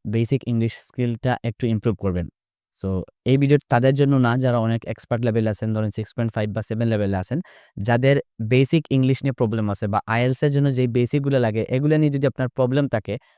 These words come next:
তাহলে সেই প্রবলেমগুলোর মধ্যে কিছু টপিকস নিয়ে আমি দশ থেকে বারোটি ক্লাসে আলোচনা করব। আশা করা যায় আপনারা অনেক ভালো কিছু শিখতে যাচ্ছেন। So I'm signing out। ভিডিওটি ভালো লাগলে লাইক, কমেন্ট, শেয়ার করে সাথে থাকবেন।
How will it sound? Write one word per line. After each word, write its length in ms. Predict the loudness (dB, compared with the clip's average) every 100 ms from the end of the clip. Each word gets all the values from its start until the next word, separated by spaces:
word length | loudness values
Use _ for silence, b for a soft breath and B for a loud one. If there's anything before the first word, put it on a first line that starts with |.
| b
তাহলে 200 | -4 -2 -4 -8
সেই 260 | -2 0
প্রবলেমগুলোর 560 | 2 0 2 2 2 2
মধ্যে 160 | 0 0 -2
কিছু 240 | -4 -4 -4
টপিকস 320 | -2 -4 -4 -2
নিয়ে 160 | -2
আমি 180 | -2 -4 -6
দশ 160 | -6 -8 -6
থেকে 140 | -6
বারোটি 260 | -4 -6 -6
ক্লাসে 280 | -6 -6 -6 -4
আলোচনা 360 | -4 -4 -4 -4
করব। 220 | -2 -2 -4 B B B
আশা 180 | -4 0
করা 160 | 2 2
যায় 120 | 0
আপনারা 240 | -2 -2 0
অনেক 200 | 0 0
ভালো 180 | 0 -2
কিছু 200 | -2 -6
শিখতে 280 | -4 -6 -4
যাচ্ছেন। 300 | -6 -6 -10 -12 _ _ _ _
So 140 | -8 -4 -4 -4
I'm 140 | -2
signing 340 | -2 -2 0 2
out। 180 | 2 2 -4
ভিডিওটি 320 | -4 -2 0
ভালো 200 | 0 0
লাগলে 240 | 0 0 0
লাইক, 200 | 0 -2 -2
কমেন্ট, 220 | -2 -2
শেয়ার 160 | -4
করে 160 | -2 -4 -4 _
সাথে 240 | -8 -4
থাকবেন। 300 | -4 -4 -8